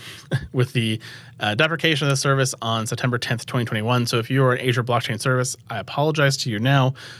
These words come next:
You have work to do <laughs> to move off of the Azure blockchain service before it turns, uh, gets shut down. Uh, this apparently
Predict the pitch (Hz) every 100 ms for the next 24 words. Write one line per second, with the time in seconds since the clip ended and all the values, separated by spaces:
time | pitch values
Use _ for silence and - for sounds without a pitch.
0 | - 117 107 107 143 123 92 85 90 -
1 | - - - 127 127 120 120 135 143 120
2 | 120 120 120 110 107 113 107 110 101 101
3 | - 104 107 98 - 98 95 101 - 98
4 | - - 95 90 85 80 - - - -
5 | - - - 107 98 95 95 - - -
6 | - 131 147 139 139 131 123 123